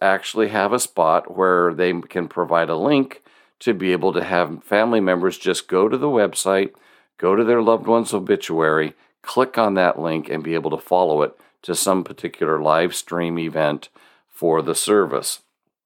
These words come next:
But those are some of the things that family members can have available to them.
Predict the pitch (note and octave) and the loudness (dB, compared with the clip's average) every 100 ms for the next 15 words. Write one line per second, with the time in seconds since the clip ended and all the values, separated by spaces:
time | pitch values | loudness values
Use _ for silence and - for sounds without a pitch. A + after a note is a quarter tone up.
0 | _ _ _ _ _ _ - _ _ _ | _ _ _ _ _ _ -20 _ _ _
1 | - E2 G2 F#2 - - _ _ _ _ | -6 0 2 0 -6 -20 _ _ _ _
2 | E2 G2+ A#2 D3+ D3 C#3+ D3 C#3 B2+ A#2+ | 0 4 4 2 0 0 2 2 2 0
3 | - A2 A2 G#2 G2 - G#2+ A2+ A2+ F2+ | 2 2 2 0 -2 -2 0 2 2 0
4 | E2+ E2+ F#2+ - G2 F2 - D#3 C#3+ G#2 | -2 -2 -2 -2 -6 -6 -8 -6 -4 -2
5 | E2+ E2 D#2+ D#2+ - D#2 D2 F2 A#2 | 0 0 0 -4 -6 -10 -4 -2 -2